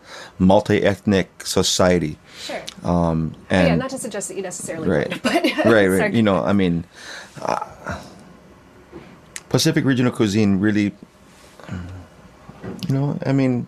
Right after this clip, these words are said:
Speaker 1: it did put Hawaii in the map. Uh, you know, so much respect to, um,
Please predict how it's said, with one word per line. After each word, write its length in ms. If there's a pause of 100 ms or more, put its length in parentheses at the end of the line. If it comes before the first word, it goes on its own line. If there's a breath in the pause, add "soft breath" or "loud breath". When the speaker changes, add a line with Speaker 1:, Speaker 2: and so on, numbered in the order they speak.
Speaker 1:
it 140
did 120
put 120
Hawaii 200
in 60
the 60
map. 380
Uh, 280 (580 loud breath)
you 80
know, 300
so 180
much 200
respect 560
to, 420
um, 440